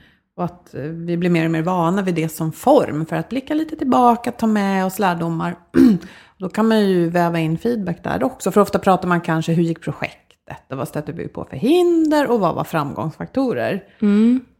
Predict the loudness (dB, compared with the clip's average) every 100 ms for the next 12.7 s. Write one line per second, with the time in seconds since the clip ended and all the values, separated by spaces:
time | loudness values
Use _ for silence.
0 | _ -12 0 6 8 8 6 4 0 -2
1 | -2 -4 -8 -16 _ _ 0 0 0 2
2 | 2 4 2 2 -2 -2 -4 -6 -8 -6
3 | -2 -2 -4 -10 -12 -16 _ -10 -8 -8
4 | -8 -8 -10 -10 -8 -10 -10 -20 -20 -20
5 | -20 _ -2 0 0 -2 -4 -4 -6 -4
6 | -4 -2 -4 -4 -4 -4 -6 -8 -8 -6
7 | -4 -6 -8 _ -8 -6 -6 -8 -6 -6
8 | -4 -4 -4 -2 -4 -6 -12 -20 _ _
9 | -6 -4 -4 -2 2 4 4 2 0 -6
10 | -4 0 2 2 2 0 -2 -4 -6 -4
11 | -2 0 -2 -2 -2 -2 -4 -2 -6 -8
12 | -10 -10 -8 -4 -2 -2